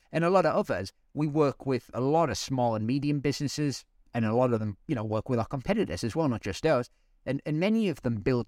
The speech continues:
teams of between kind of, like, five and a hundred people, with some people just employing and hiring thousands of people, outsourcing thousands and thousands of jobs in the Philippines. But a lot of businesses, you know, the family-run ones and all that type of stuff,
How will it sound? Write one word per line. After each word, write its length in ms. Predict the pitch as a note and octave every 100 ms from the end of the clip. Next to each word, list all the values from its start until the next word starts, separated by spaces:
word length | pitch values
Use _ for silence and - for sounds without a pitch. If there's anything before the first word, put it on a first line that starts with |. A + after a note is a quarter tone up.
| -
teams 360 | D3+ B2+ A2
of 120 | G2+
between 340 | - - A#2 G#2
kind 160 | G#2+
of, 60 | F#2+
like, 120 | F2
five 340 | - A2+ A2+ G2+
and 80 |
a 40 | F#2+
hundred 300 | A2 G#2 F#2
people, 240 | G2 F2
with 120 | E2
some 180 | - F3+
people 240 | A#2+ F#2 F2
just 160 | F#2+
employing 540 | - F2 G#2 F#2+ F#2 F#2 -
and 180 | F2
hiring 440 | - G#2 F#2 E2+ D#2+ - -
thousands 460 | D3+ C#3 A2+ G2 E2+
of 80 |
people, 220 | - G2+ G#2
outsourcing 500 | A2 - F#2 F2 F2 -
thousands 440 | B2+ B2 G2 G2
and 100 | F#2+
thousands 360 | G#2 F#2 F2+ E2
of 80 | E2
jobs 260 | F2+ -
in 60 | D#2
the 60 | E2
Philippines. 400 | A#2 G2 - - _ _
But 120 | - E3+
a 60 |
lot 260 | D#3 F#3+ G#3+
of 180 | C#3+ C3+ - _ -
businesses, 560 | B2 B2+ A2 D#3+ E3+
you 60 | C#3+
know, 80 | A#2
the 60 |
family-run 600 | - B2+ A2 A2+ D#3+ E3+
ones 220 | E3 D3
and 80 | A2+
all 80 | A#2
that 200 | D3+ -
type 200 | C3 G#2+
of 40 |
stuff, 200 | - C3